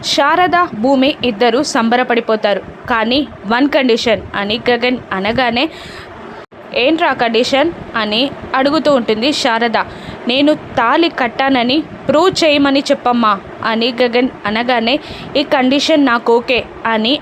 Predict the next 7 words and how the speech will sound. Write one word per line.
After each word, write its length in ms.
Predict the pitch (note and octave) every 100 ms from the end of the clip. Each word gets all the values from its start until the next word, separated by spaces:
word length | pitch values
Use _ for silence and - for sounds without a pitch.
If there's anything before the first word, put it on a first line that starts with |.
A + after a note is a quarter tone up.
| -
అంటూ 300 | E4 D#4+ D#4+
ఉంటుంది 380 | C4 A3 G#3 C#4+
భూమి. 460 | G#3+ A#3+ B3 C4 - - - - - G#3
గగనే 360 | B3+ C4 E4 F4
తాళి 400 | F4+ B3+ B3 D#4
కట్టాడు 640 | D#4 C4+ C#4 C4 C4 C4
అని 340 | B3 A3 B3+